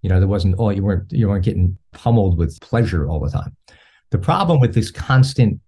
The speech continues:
sense of pleasure from that the games are delivering to that part of the brain is that it creates an imbalance. So you have too much dopamine, you know, being released. And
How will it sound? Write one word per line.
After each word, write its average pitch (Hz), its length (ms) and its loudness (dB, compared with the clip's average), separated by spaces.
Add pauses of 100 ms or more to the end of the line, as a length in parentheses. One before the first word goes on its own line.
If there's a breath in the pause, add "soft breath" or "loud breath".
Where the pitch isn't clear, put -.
(320)
sense 107 340 -2
of 92 160 -6
pleasure 131 520 2
from 90 520 -2 (180)
that 90 160 -2
the 101 80 -2
games 101 340 2
are 101 60 2
delivering 95 400 2
to 90 80 -4
that 90 160 -2
part 90 140 0
of 85 60 0
the 85 40 -2
brain 92 480 2 (480)
is 98 60 -4
that 113 80 2
it 104 80 -4
creates 135 260 2
an 110 60 2
imbalance. 90 760 -2 (460)
So - 120 -4
you 107 100 2
have 95 180 0
too 151 200 0
much 127 300 2
dopamine, 92 680 2
you 101 80 -4
know, 90 80 0
being 101 200 -2
released. 87 500 -2 (520)
And 98 500 0